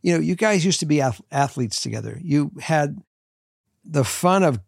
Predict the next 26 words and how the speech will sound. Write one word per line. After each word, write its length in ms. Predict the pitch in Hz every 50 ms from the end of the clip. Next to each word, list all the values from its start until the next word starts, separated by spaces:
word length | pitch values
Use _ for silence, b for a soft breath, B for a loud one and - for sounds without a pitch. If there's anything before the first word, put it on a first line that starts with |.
| _ -
getting 300 | - 170 185 196 185 151
up, 300 | 143 147 147 - - 120
going 300 | - 147 170 190 190 180
on 160 | 165 160 156
the 100 | 151 143
field 440 | - - - 147 139 139 135 135 123
or 60 | 127
going 400 | 113 101 120 131 151 165 165 156
in 140 | 151 147 143
the 80 | 135 127
pool 420 | - - - 143 131 131 139 139
or 140 | 135 127 117
going 340 | 101 123 135 151 180 180 151
on 160 | 143 135 131
the 80 | 127 123
track 500 | - - - 135 123 123 127 131 - -
or 40 |
wherever, 460 | 113 113 117 127 165 175 190 185 170 170
whatever 380 | - 151 139 131 165 190 202
you 140 | 208 180 156
guys 340 | 139 135 127 127 113 92 101
did 520 | 107 104 123 147 165 151 113 98 113 135 147
or 200 | - 113 117 113
skate. 500 | - - - - - - 156 139 120 110
I, 140 | 120 151 - -
I, 160 | 170 190 214